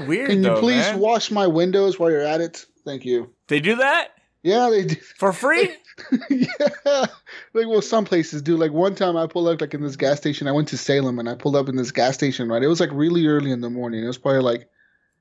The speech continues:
Speaker 2: seven in the morning or something, seven thirty. I don't know what the fuck I was doing in Salem that early, but I was going there, and as I pulled into this gas station right off the main road there, it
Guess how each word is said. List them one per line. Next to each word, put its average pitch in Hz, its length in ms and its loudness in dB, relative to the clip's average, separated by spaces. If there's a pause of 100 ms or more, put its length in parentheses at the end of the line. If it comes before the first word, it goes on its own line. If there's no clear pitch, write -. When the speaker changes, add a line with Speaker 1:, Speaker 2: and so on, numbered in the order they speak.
(240)
Speaker 2:
seven 156 300 0
in 135 80 2
the 123 60 0
morning 117 360 -2
or 101 80 -8
something, 110 280 -8
seven 117 280 -4
thirty. 117 200 -2
I 135 60 -2
don't 190 80 -2
know 190 40 0
what 151 140 -2
the 139 80 -8
fuck 131 160 -2
I 123 40 2
was 123 100 0
doing 117 120 0
in 110 60 0
Salem 104 320 -4
that 101 100 -4
early, 104 200 -4
but 120 140 -2
I 131 40 4
was 147 160 0
going 180 320 2
there, 139 320 0 (760)
and 135 140 2
as 135 160 2
I 131 60 2
pulled 196 260 0
into 185 160 0
this 147 160 0
gas 156 300 0
station 127 360 -6
right 123 140 -8
off 135 160 -8
the 131 80 -6
main 123 240 -2
road 120 280 0
there, 107 180 -2
it 107 80 -10